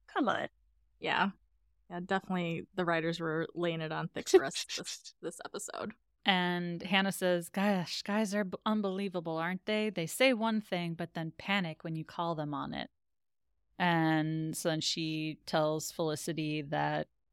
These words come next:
Speaker 3: you know, moving to New York, that her and Noel were talking about moving to New York, but it's getting complicated and Noel is acting weird.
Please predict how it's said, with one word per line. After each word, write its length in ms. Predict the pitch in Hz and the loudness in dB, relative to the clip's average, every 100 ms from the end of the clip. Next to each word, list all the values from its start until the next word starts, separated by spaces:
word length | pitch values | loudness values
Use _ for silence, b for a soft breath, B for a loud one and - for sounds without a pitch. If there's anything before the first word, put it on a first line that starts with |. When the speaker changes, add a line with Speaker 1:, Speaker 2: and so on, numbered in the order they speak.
| _ | _
Speaker 3:
you 120 | 175 | -4
know, 100 | 156 | -2
moving 280 | 160 160 170 | 0 0 -2
to 140 | - 165 | -2 -4
New 100 | 151 | -2
York, 500 | 165 185 185 - - | 2 4 4 2 -8
that 180 | 160 - - | -6 -6 -4
her 180 | - 180 | 0 2
and 80 | 190 | 6
Noel 180 | 240 | 6
were 100 | 220 | 6
talking 180 | 208 202 | 4 2
about 160 | 185 165 | 2 -2
moving 220 | 165 156 | -4 -4
to 60 | 147 | -4
New 100 | 147 | -2
York, 380 | 208 254 233 - | 2 4 4 2
but 180 | 175 156 | 0 0
it's 140 | - | -4
getting 220 | - 143 147 | -8 -6 -4
complicated 800 | - 170 170 - 160 156 151 151 | -2 -2 -4 -4 -2 0 0 0
and 280 | 151 147 143 | 2 0 0
Noel 240 | 143 143 | -2 -2
is 140 | 135 - | -2 0
acting 380 | 139 - - 139 | -2 -2 -4 -2
weird. 420 | 143 143 143 | 0 0 -2